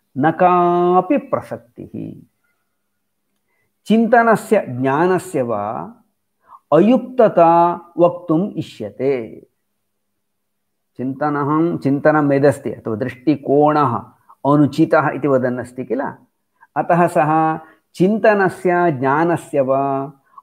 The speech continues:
अयुक्तता वक्तुम् इष्यते तेन। तदर्थं दृष्टिशब्दप्रयोगमात्रं पर्याप्तं। कोणशब्दस्य प्रयोगः अत्र न आवश्यकः।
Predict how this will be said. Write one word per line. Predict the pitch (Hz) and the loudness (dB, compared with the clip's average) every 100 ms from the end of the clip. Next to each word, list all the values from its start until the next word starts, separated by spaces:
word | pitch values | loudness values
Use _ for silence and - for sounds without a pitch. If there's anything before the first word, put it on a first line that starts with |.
| _ | _
अयुक्तता | 147 220 262 - 220 202 196 190 185 | 4 4 0 0 0 4 4 6 6
वक्तुम् | 156 - - 156 160 170 165 _ _ _ | 4 0 -6 -4 -2 -4 -8 _ _ _
इष्यते | 247 - 120 - - - | -6 -4 -12 -12 -18 -6
तेन। | 143 107 - _ _ _ _ _ _ _ _ _ _ _ _ - | -4 -4 -12 _ _ _ _ _ _ _ _ _ _ _ _ 0
तदर्थं | 208 254 254 196 190 190 175 127 | 4 2 2 -2 0 -2 -8 -4
दृष्टिशब्दप्रयोगमात्रं | 170 - - 247 220 180 175 190 190 - 160 160 156 147 143 123 113 107 - 135 247 | -4 -4 -8 -4 -4 -6 -2 -4 -4 -4 0 2 0 2 0 0 -6 -10 -10 -8 -8
पर्याप्तं। | 269 - _ 127 110 90 85 _ - 127 107 101 - 156 _ _ _ _ _ _ _ _ _ _ _ - | -12 -20 _ -12 -10 -14 -18 _ -8 -8 -8 -12 -18 _ _ _ _ _ _ _ _ _ _ _ _ 0
कोणशब्दस्य | 160 202 240 240 220 185 196 185 - 185 | 4 4 2 2 0 0 -2 -2 -2 -2
प्रयोगः | 165 160 160 151 139 | 0 0 0 -2 -4
अत्र | 139 131 - 135 139 143 143 - _ | -4 -6 -8 -2 0 0 -4 -10 _
न | 139 | -4
आवश्यकः। | 190 - 113 104 110 - - - - - - | -4 -4 -6 -4 -8 -14 -20 -20 -20 -16 -16